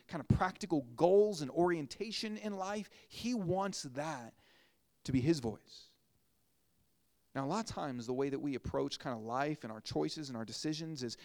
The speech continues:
we might have kind of favorite authors that we read that influence where we go. Or a lot of times, it's not even that. It's, it's we just say, "I need to look inside. What do I think? What do I say?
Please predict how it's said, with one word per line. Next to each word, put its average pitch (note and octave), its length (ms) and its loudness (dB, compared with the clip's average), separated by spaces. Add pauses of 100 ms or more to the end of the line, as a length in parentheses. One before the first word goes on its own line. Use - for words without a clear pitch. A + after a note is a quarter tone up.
(100)
we D3 100 6
might D3 160 2
have C#3 160 -8
kind C3+ 140 -4
of A#2+ 80 -6
favorite D3 380 0
authors F3 480 4
that F3 100 4
we F3+ 160 0
read F3+ 400 0
that D3+ 140 -2 (200)
influence D#3 760 0
where C#3 120 0
we D3 100 2
go. E3+ 260 0 (960)
Or E3 100 10
a - 20 6
lot E3+ 160 2
of A3+ 60 -4
times, F3+ 200 -4
it's C#3+ 120 -8
not E3+ 120 -2
even D3 180 -6
that. E3 200 -2
It's, - 200 -10 (200)
it's - 180 -6
we E3 140 2
just E3 180 -4
say, D3+ 180 0 (120)
"I E3+ 100 -4
need F#3 140 2
to E3 80 0
look E3 240 4
inside. E3 600 0 (560)
What F#3 100 10
do F#3+ 220 6
I A3 240 2
think? - 460 -8 (240)
What G3+ 140 6
do F3+ 180 4
I A3 260 4
say? A2+ 460 -4